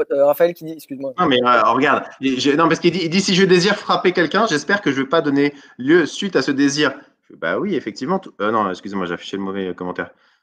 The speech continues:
Speaker 2: Parce que <laughs> le, le chat défile. Et, euh, en fait, euh, justement, quand t'es énervé quelqu'un, bah, parfois, une, peut-être une bonne chose à faire, c'est de frapper sur quelque chose, quoi. Moi, parfois, euh, je suis énervé, je sais pas, moi, je suis au bu-, je suis au bureau et, euh, mon, mon, <laughs>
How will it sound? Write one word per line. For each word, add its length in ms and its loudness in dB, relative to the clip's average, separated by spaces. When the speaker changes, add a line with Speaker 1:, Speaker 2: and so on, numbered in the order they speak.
Speaker 2:
Parce 100 -20
que 60 -8
<laughs> 240 -2
le, 60 6
le 180 0
chat 180 0
défile. 360 -6
Et, 120 2
euh, 160 4
en 60 0
fait, 200 0
euh, 540 4
justement, 300 -6
quand 160 -14
t'es 180 -6
énervé 220 4
quelqu'un, 260 2
bah, 100 4
parfois, 320 4
une, 160 4
peut-être 200 2
une 80 -8
bonne 140 0
chose 160 2
à 60 4
faire, 220 0
c'est 140 2
de 160 6
frapper 340 2
sur 180 -4
quelque 200 2
chose, 220 -2
quoi. 260 -8
Moi, 80 0
parfois, 320 4
euh, 100 8
je 120 2
suis 140 4
énervé, 260 4
je 60 4
sais 60 -4
pas, 80 4
moi, 100 2
je 40 -4
suis 100 2
au 40 4
bu-, 240 -4
je 60 -10
suis 100 2
au 80 6
bureau 420 4
et, 140 4
euh, 220 -2
mon, 300 -8
mon, 380 -6
<laughs> 340 -2